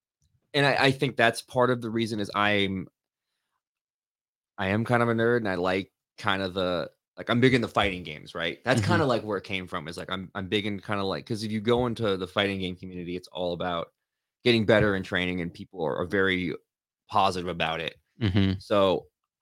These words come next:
Speaker 1: I kinda took that dojo mentality. I know it's different from a fighting game to actually practicing martial art. Don't get mad at me, please. Um, but just taking that mentality of, like, "Hey, we're here to build each other up. Like, you're gonna go play here.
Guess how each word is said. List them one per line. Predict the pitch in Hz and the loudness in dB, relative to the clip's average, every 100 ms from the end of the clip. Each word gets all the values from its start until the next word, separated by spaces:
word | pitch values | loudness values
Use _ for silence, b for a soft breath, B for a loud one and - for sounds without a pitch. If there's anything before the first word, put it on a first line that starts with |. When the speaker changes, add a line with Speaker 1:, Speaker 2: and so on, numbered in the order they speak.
| _ | _
Speaker 1:
I | 92 | -8
kinda | - 113 101 | 0 0 0
took | 117 - | -4 -2
that | 95 92 | -2 2
dojo | 107 101 98 92 | 2 2 2 0
mentality. | 90 85 - _ _ 101 92 90 87 | -2 -6 -10 _ _ 4 4 4 -2
I | 92 | -4
know | 92 90 | -4 -4
it's | 85 - _ _ | -6 -10 _ _
different | 107 101 95 | -8 -8 -12
from | 92 | -14
a | 85 | -2
fighting | 95 90 | 0 0
game | 87 85 | -4 -4
to | 90 | -4
actually | 87 - | -4 -6
practicing | - 90 - 90 | -2 -2 -2 -2
martial | 87 82 87 87 | -2 -2 -2 0
art. | 85 76 _ - | -2 -4 _ -4
Don't | 95 | -2
get | 90 | -2
mad | 85 87 | -2 -2
at | 85 | -4
me, | 82 | -6
please. | 92 87 82 - b b _ | -4 -4 -6 -12 b b _
Um, | 101 98 85 85 87 - _ _ _ _ _ _ _ | 0 2 2 -2 -8 -12 _ _ _ _ _ _ _
but | 120 110 | -2 -2
just | - | 2
taking | 123 120 110 | 2 4 2
that | 107 | 2
mentality | 104 95 98 98 95 | 0 2 4 4 2
of, | 90 | -2
like, | 90 | -2
"Hey, | 101 87 | 0 0
we're | 92 | 0
here | 95 | 0
to | 98 | 0
build | 92 95 | 0 -4
each | 90 | -4
other | 92 87 85 | -4 -2 -2
up. | 80 - | -2 -4
Like, | 78 71 - _ _ _ | -12 -14 -20 _ _ _
you're | 117 120 | 6 8
gonna | 113 | 8
go | 113 104 | 6 4
play | - 98 | 2 0
here. | 98 98 92 87 | 2 2 4 2